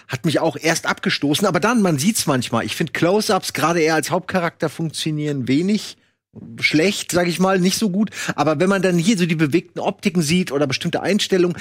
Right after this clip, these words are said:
dann sieht man, dass der Grafikstil schon funktionieren kann.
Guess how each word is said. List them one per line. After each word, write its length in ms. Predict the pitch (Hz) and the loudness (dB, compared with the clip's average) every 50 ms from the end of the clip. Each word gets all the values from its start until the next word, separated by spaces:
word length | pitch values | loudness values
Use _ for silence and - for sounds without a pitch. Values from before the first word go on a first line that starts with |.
| - - - - | -10 -16 -6 -2
dann 160 | - 160 165 | 0 2 2
sieht 180 | 143 180 214 196 | 2 2 2 2
man, 100 | 196 185 | 2 2
dass 220 | 170 165 - - - 151 - - | 2 0 -2 -4 -10 -12 -4 -2
der 100 | - 165 | -2 0
Grafikstil 520 | - 170 180 170 185 - - - 180 175 | 2 0 0 0 -2 -4 -4 -4 -4 -2
schon 420 | - - 175 175 175 175 151 143 139 | -2 -2 -2 -2 -2 -4 -6 -6 -6
funktionieren 600 | - 175 170 - - - 170 160 156 156 156 143 | -4 -4 -4 -4 -4 -2 -2 -2 -2 -2 -4 -4
kann. 380 | - - 185 180 160 131 117 | -4 -2 -2 -2 0 -2 -4